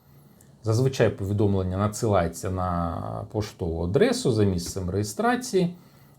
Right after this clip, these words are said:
Якщо проігнорувати таке повідомлення, то у податкової буде підстава, е, подати до суду. Ну, тобто вони зазначають, що ми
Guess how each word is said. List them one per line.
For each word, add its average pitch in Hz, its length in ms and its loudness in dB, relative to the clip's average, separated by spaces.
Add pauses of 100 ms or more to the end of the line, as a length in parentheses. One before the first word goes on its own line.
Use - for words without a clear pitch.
Якщо 123 440 2
проігнорувати 123 800 6
таке 202 280 -6
повідомлення, 202 880 -2
то 202 80 -4
у 254 380 -4
податкової 143 720 2
буде 107 360 4
підстава, 196 880 0 (480)
е, 113 180 2
подати 107 580 2
до 90 280 4
суду. 131 640 0 (420)
Ну, 190 160 -6
тобто 92 320 -8
вони 90 480 -4
зазначають, 90 600 0
що 98 160 -6
ми 92 200 -2